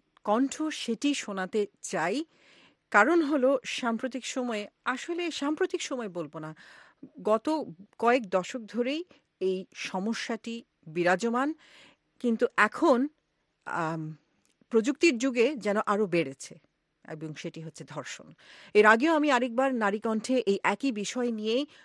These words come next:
কথা বলেছিলাম, ধর্ষণ নিয়ে। আর সাম্প্রতিক সময়ে বিশ-, আহ, পশ্চিমবঙ্গে নির্ভয়ার, আহ, ধর্ষণ মামলা নি-, নিষ্পত্তি হয়েছে এবং অপরাধীদের, বাংলাদেশে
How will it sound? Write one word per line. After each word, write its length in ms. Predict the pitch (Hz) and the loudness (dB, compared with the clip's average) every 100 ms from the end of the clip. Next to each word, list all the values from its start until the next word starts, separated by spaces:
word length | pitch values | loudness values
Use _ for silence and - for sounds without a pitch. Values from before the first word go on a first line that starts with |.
| - | -4
কথা 240 | 196 233 | -4 -4
বলেছিলাম, 600 | 185 165 170 233 226 294 - _ _ _ _ _ - | -4 -4 -4 -4 -2 -4 -6 _ _ _ _ _ -14
ধর্ষণ 480 | 160 185 185 - 247 | 2 2 4 0 0
নিয়ে। 280 | 202 202 285 _ _ _ _ | 0 -4 -6 _ _ _ _
আর 240 | - 196 196 - | 0 0 0 -4
সাম্প্রতিক 600 | - - 277 269 359 359 | -10 -4 -2 -2 -4 -6
সময়ে 480 | - 349 349 359 339 - _ _ _ - 165 | -6 -6 -4 -4 -6 -10 _ _ _ -20 -14
বিশ-, 380 | 185 220 - | -10 -10 -6
আহ, 220 | 175 165 156 - | -2 0 0 -2
পশ্চিমবঙ্গে 720 | 202 - 302 285 269 254 381 _ _ _ _ _ 190 | -4 -2 0 2 0 -2 -4 _ _ _ _ _ -4
নির্ভয়ার, 680 | 214 285 269 247 190 147 - _ | 0 0 0 -2 0 -2 -6 _
আহ, 320 | 180 151 - - _ _ _ - | -12 -10 -12 -16 _ _ _ -10
ধর্ষণ 600 | 180 180 - 247 220 208 _ - | -2 -2 0 -2 -2 -6 _ -8
মামলা 480 | 175 165 160 160 160 _ - | -6 -6 -4 -4 -4 _ -20
নি-, 80 | 151 - | -20 -14
নিষ্পত্তি 500 | 170 160 - 170 202 | -10 -10 -10 -6 -4
হয়েছে 400 | 202 196 254 277 - - - | -2 -2 -4 -6 -8 -14 -6
এবং 240 | 185 185 | -4 -4
অপরাধীদের, 680 | - 180 180 175 180 180 175 - _ _ - | -4 -4 -2 -4 -4 -4 -4 -6 _ _ -4
বাংলাদেশে 800 | 180 214 311 359 339 330 262 240 | 0 4 4 4 2 0 0 -2